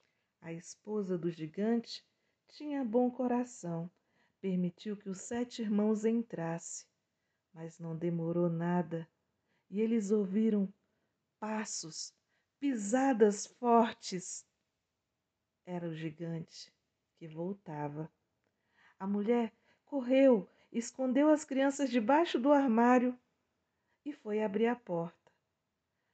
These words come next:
Logo que passou pela porta, o gigante começou: "Hum, hum, hum, hum, hum." Farejou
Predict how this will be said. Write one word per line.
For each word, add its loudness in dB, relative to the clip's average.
Logo -4
que -16
passou -6
pela -4
porta, -6
o -4
gigante 0
começou: -2
"Hum, -4
hum, -8
hum, -4
hum, -4
hum." -4
Farejou -2